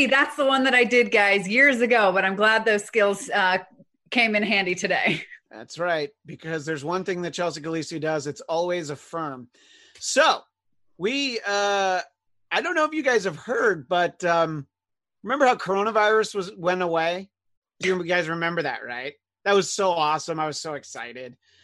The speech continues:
Speaker 3: Uh, I mean, I even got my hair cut, so clearly I was, I was drinking the Kool-Aid. I was like, "Oh, this is so
Speaker 2: You and
Speaker 3: great.
Speaker 2: me
Speaker 3: I'm so,
Speaker 2: both.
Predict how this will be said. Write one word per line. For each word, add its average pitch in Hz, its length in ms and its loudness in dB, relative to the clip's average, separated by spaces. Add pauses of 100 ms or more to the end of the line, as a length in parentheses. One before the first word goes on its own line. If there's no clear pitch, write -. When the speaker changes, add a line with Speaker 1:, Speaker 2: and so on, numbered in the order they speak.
(340)
Speaker 3:
Uh, 151 320 0
I 165 60 -4
mean, 175 100 -2
I 180 80 0
even 175 180 -2
got 165 160 0
my 143 120 -6
hair 143 260 -2
cut, 143 240 -6
so 151 80 -8
clearly 175 500 -2
I 147 180 -2
was, 151 260 -6
I 151 220 0
was 151 140 -6
drinking 156 300 -6
the 139 80 -8
Kool-Aid. 131 400 -12 (380)
I 165 100 0
was 160 180 -2
like, 165 160 0
"Oh, 185 240 4
this 208 100 2
is 175 120 -6
so 254 140 2
Speaker 2:
You 320 60 4
and 311 40 6
Speaker 3:
great. 302 120 8
Speaker 2:
me 285 40 8
Speaker 3:
I'm - 80 0
so, 233 300 6
Speaker 2:
both. - 100 -10